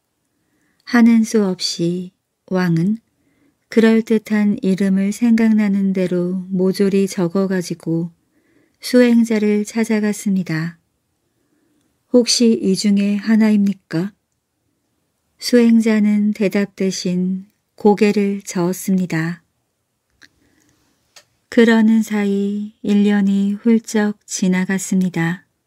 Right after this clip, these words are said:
왕은 독사와 파리에 시달렸습니다.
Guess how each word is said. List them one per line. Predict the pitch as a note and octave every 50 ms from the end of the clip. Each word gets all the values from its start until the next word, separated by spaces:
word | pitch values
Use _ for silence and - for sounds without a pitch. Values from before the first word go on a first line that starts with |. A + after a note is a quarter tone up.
| _ _ _ _ _ _ _ _ _ _ _ _ _ _
왕은 | - G#3+ G#3 G#3 G#3 G#3+ G#3+ G#3+ G#3+ G#3
독사와 | - G3+ F#3+ - - - - G#3+ G#3 G3+ G3+ G3 G3 G3 G3+ G#3 G#3 G#3 A3 - -
파리에 | - A#3 A#3 A3 A3+ A3+ A3 A3 A3+
시달렸습니다. | A3 - - A3+ A#3+ A3+ A3+ A3 A3+ A3 G#3 - - G#3 G3+ G3+ F#3+ - F3 E3 E3 F3 - _